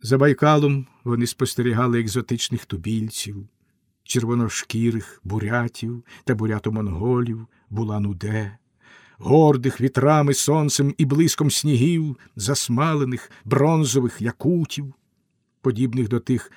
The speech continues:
джек-лондонівських індійців, і таких же бронзових,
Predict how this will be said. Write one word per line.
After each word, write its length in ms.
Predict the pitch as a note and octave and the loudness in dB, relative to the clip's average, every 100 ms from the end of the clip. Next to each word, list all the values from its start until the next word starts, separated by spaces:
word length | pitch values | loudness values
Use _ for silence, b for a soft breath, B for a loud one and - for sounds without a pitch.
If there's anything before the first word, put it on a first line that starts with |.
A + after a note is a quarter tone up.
| b b | b b
джек-лондонівських 1040 | G#2+ D3 C3+ C3 C#3+ B2+ B2 A#2+ - B2 - | -2 0 2 2 2 4 2 2 -2 -6 0
індійців, 880 | C3 A#2+ B2 D3+ D3 - - C3 - b b b b | 2 2 2 2 2 -2 -6 -6 -8 b b b b
і 80 | D#3 | 0
таких 320 | F3+ - G#3 | 0 2 2
же 100 | D#3 | 4
бронзових, 800 | C#3+ C#3+ F#3 F3+ C3 D3 - | 6 8 8 6 2 -6 -8